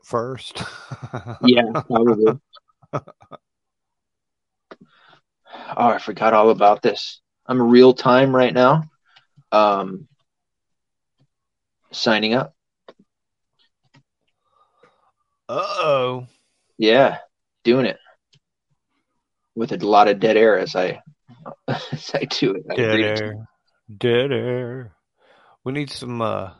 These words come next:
Speaker 1: some news looking up music or something we could play in the background, you know,
Speaker 2: Not
Speaker 1: some
Speaker 2: allowed.
Speaker 1: ticker or,
Speaker 2: Dude, I
Speaker 1: uh,
Speaker 2: got a four oh five notice. Four oh five, not allowed. What is that? I don't
Speaker 1: What?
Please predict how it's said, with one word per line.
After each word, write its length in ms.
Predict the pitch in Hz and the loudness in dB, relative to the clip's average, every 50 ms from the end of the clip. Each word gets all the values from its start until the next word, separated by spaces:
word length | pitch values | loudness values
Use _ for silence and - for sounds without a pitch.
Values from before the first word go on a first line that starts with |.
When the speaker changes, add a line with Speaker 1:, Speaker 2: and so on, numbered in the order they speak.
| _ _ _ _ | _ _ _ _
Speaker 1:
some 460 | - - - 110 107 107 110 110 117 | -20 -14 -12 -12 -12 -10 -10 -6 -4
news 420 | 120 120 120 120 117 117 110 104 | -4 -2 -2 -2 -4 -4 -6 -10
looking 440 | 107 98 98 107 110 - - 107 104 | -12 -8 -8 -8 -8 -6 -8 -10 -8
up 220 | 101 98 95 - | -8 -8 -10 -12
music 580 | 113 104 101 101 104 104 101 101 92 87 87 87 | -14 -12 -12 -10 -12 -12 -12 -14 -14 -14 -14 -16
or 80 | 92 104 | -16 -16
something 360 | - - 104 92 76 98 95 | -14 -12 -12 -12 -12 -12 -14
we 120 | 95 95 | -16 -16
could 140 | 95 92 - | -16 -16 -10
play 240 | - 110 101 98 95 | -8 -8 -6 -6 -8
in 60 | 95 | -10
the 80 | 95 92 | -12 -8
background, 880 | 95 98 92 92 85 95 98 95 92 95 92 92 95 95 95 95 101 | -4 -4 -2 -2 -4 -6 -8 -6 -6 -6 -6 -6 -6 -8 -10 -12 -10
you 80 | 101 98 | -2 0
know, 80 | 156 160 190 | 0 2 4
Speaker 2:
Not 40 | 202 | 4
Speaker 1:
some 80 | 202 180 | 4 6
Speaker 2:
allowed. 220 | 160 160 170 196 | 6 6 4 4
Speaker 1:
ticker 640 | 214 214 - 147 - - - 98 98 101 98 98 - | 6 4 4 4 2 -2 -8 -8 -6 -6 -6 -8 -6
or, 340 | - 87 85 78 82 82 82 - _ - _ _ _ - _ _ _ _ _ _ _ _ _ _ _ _ - - | -4 -4 -4 -2 -4 -6 -8 -12 _ -20 _ _ _ -20 _ _ _ _ _ _ _ _ _ _ _ _ 4 6
Speaker 2:
Dude, 180 | 156 185 190 | 8 10 10
I 40 | 185 | 8
Speaker 1:
uh, 40 | 143 | 8
Speaker 2:
got 160 | 143 151 151 | 6 4 4
a 60 | 143 - _ | 2 -2 _
four 220 | 156 160 160 165 | 0 2 4 4
oh 80 | 165 156 | 4 2
five 420 | - - 139 135 147 160 160 139 | 4 4 4 6 6 6 4 2
notice. 540 | 123 113 107 101 104 107 - - - - _ _ _ _ | -2 -2 -2 -2 -4 -8 -10 -14 -20 -20 _ _ _ _
Four 160 | - 135 139 | 6 6 8
oh 100 | 139 139 | 8 6
five, 340 | - - 143 131 123 113 - | 6 4 4 6 6 4 2
not 220 | 117 113 117 117 | -2 -2 -2 0
allowed. 360 | 117 117 117 113 107 104 165 156 - _ _ _ _ _ _ _ _ _ _ _ _ _ _ _ _ _ _ - | 2 4 4 4 2 0 -4 -10 -18 _ _ _ _ _ _ _ _ _ _ _ _ _ _ _ _ _ _ -16
What 480 | 101 101 104 104 110 127 156 - - - _ _ _ _ _ _ _ | -12 -8 -6 -4 -2 0 0 -2 -2 -8 _ _ _ _ _ _ _
is 220 | - 127 127 127 113 | -6 -6 -6 -4 -2
that? 320 | 123 139 160 175 135 147 | 0 2 2 4 4 6
I 20 | 151 | 6
don't 220 | 147 - - - | 6 6 6 6
Speaker 1:
What? 520 | 120 127 127 123 127 135 135 135 - - | 6 4 6 6 4 4 2 0 -2 -6